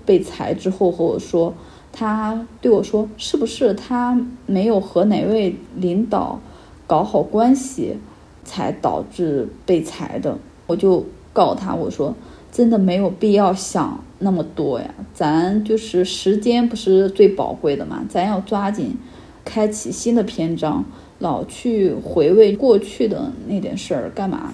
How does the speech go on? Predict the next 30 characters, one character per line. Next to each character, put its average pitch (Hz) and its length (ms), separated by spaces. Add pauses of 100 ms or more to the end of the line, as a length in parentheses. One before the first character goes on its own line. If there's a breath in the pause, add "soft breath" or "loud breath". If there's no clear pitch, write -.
就 269 100
是 269 80
因 285 140
为 311 100
不 311 160
合 - 380
适， 285 220
它 294 200
没 247 280
有 208 200
很 170 320
多， 233 320 (600 loud breath)
这 339 100
个 277 100
原 202 380
因 294 180
很 - 300
复 - 200
杂， - 360 (320 loud breath)
就 262 100
是 226 120
有 185 180
些 247 260
可 254 180
能 170 240
我 208 120
也 226 80
不 196 100
知 170 100
道， - 240